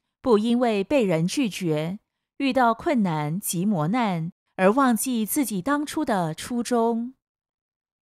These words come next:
大德兰曾说，行走这条路会获得很大的宝藏，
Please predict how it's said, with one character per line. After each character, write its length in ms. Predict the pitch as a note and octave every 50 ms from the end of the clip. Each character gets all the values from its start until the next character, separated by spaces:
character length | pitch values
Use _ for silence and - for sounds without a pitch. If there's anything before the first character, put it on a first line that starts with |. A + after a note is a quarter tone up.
| _ _ _ _ _ _ _ _ _
大 180 | - D4+ C#4 A#3
德 140 | - F3+ F3
兰 240 | D#3+ D#3+ D3+ D#3 F3+
曾 260 | - - G#3 C3 E3
说， 520 | - - - A#3+ A3+ A3+ A3+ A#3 A#3+ B3+ - _ _ _ _ _ _ _ _ _ _
行 260 | - - - A#3+ A#3+ C4+
走 240 | - C4+ G#3+ F3+ E3+
这 140 | - D4 C4+
条 240 | - - F#3 E3+
路 300 | F3+ A3+ C4 A#3+ G#3 F#3+
会 180 | G3+ - - D4
获 220 | B3 - D#4 C4
得 180 | G#3+ G#3 F#3+ G#3
很 260 | - - A3 D#3 B2+
大 200 | - D#4+ E4 B3
的 220 | G3 F3 D#3 C#3+ C#3+
宝 240 | - G3+ E3+ - -
藏， 480 | - - C#4 B3+ G#3 E3+ E3 F3 -